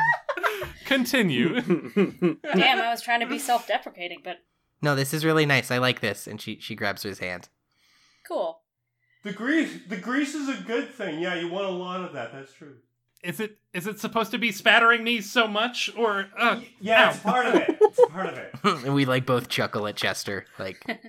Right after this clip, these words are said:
Speaker 2: <laughs>
Speaker 3: move our foreheads closer together. The, the two of them are really cute together.
Speaker 2: Yeah.
Speaker 3: Even if they don't know it.
Speaker 2: Yeah, they, uh, they work really well together.
Speaker 3: Yeah.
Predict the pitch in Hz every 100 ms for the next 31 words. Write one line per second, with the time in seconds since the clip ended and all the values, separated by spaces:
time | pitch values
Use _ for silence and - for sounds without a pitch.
0 | - - 151 135 131 123 127 110 110 107
1 | 127 107 110 101 98 95 - _ _ _
2 | _ _ _ - 135 - 135 - 156 139
3 | 123 113 110 107 - 101 - 98 92 95
4 | - _ _ _ _ _ 277 269 190 175
5 | - _ 131 120 110 113 104 98 95 92
6 | 87 - _ _ _ _ _ _ _ _
7 | 185 160 151 _ _ _ 185 180 180 180
8 | 175 175 180 - 196 202 220 202 190 175
9 | 170 160 156 - _ _ _ _ _ _
10 | _ _ _ 98